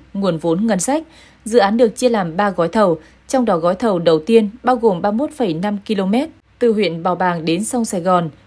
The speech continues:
và sáu cây cầu, gồm cầu kênh Phước Hòa, cầu Cây Trường, cầu Bà Tứ, cầu Thi Tính, cầu Suối Tre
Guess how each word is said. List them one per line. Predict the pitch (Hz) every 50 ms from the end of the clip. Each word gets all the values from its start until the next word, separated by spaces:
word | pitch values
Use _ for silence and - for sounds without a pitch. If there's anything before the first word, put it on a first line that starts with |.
| _ _
và | - 196 196 185 175
sáu | 170 - 180 165 175
cây | - - 247 233
cầu, | 233 214 196 185 160 156 - - - _ _
gồm | 208 196 214 202 190 180 165 -
cầu | - 190 185 180 170
kênh | 170 - - 220 226 208
Phước | - 330 320 -
Hòa, | 226 202 185 170 156 - _ _ _
cầu | - 214 196 185
Cây | 262 262 254
Trường, | - 220 208 190 175 147 - _
cầu | - 190 180
Bà | 170 170 165
Tứ, | 170 - 180 180 233 285 320 - - _ -
cầu | 202 202 185 170 165
Thi | - 226 214
Tính, | 196 - 180 170 208 269 320 - -
cầu | - - 185 165
Suối | 165 - 170 156 156
Tre | - 214 202 196